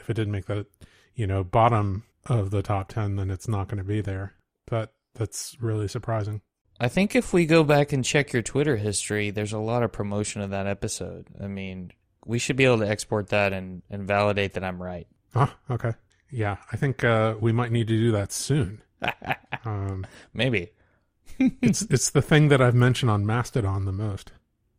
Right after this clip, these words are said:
Speaker 2: Yeah.
Speaker 1: Okay, now I need to actually see about setting up Mastodon.
Speaker 2: Continuing on the stats fun,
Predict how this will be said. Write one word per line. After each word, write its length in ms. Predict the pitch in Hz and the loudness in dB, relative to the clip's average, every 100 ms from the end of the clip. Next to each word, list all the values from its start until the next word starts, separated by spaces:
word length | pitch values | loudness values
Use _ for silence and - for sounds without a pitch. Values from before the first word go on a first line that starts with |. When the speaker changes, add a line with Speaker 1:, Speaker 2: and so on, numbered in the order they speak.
| _ - | _ -8
Speaker 2:
Yeah. 280 | 120 92 - _ _ - | -6 -8 -12 _ _ -4
Speaker 1:
Okay, 180 | 117 104 | 0 2
now 160 | 104 104 | 2 2
I 40 | |
need 160 | 104 101 | 0 -2
to 80 | 95 | -2
actually 460 | 92 - 98 92 - _ _ _ _ _ - | -4 -6 -6 -8 -12 _ _ _ _ _ -8
see 160 | - | -4
about 220 | 95 87 | -4 -4
setting 240 | - 101 98 | -4 -2 -2
up 100 | 98 | -2
Mastodon. 640 | 95 92 - 95 92 98 _ - | -4 -4 -6 -8 -6 -10 _ -10
Speaker 2:
Continuing 560 | - 123 - 165 160 147 | -4 -2 0 0 2 2
on 200 | 139 131 | 2 2
the 60 | 117 | 0
stats 500 | - 123 120 - - | 0 0 0 -2 -4
fun, 560 | - 120 98 98 101 | 0 0 0 -2 -6